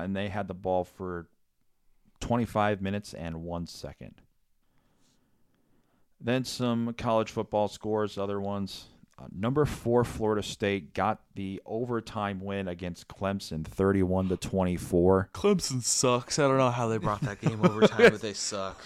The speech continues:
Speaker 1: <laughs>
Speaker 2: They lose their best player, and now they're
Speaker 1: Exactly.
Speaker 2: trash.
Speaker 1: Exactly. How I predicted it, number ten Oregon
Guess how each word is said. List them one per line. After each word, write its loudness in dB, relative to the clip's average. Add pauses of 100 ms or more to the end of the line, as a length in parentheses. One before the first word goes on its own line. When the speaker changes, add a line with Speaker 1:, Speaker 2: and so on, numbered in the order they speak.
(200)
Speaker 1:
<laughs> 8 (1120)
Speaker 2:
They -8
lose -6
their -8
best -12
player, -12
and -12
now -10
they're 0
Speaker 1:
Exactly. -4 (340)
Speaker 2:
trash. -18
Speaker 1:
Exactly. -6 (680)
How 6
I 10
predicted 4
it, 2 (500)
number 2
ten 4
Oregon 10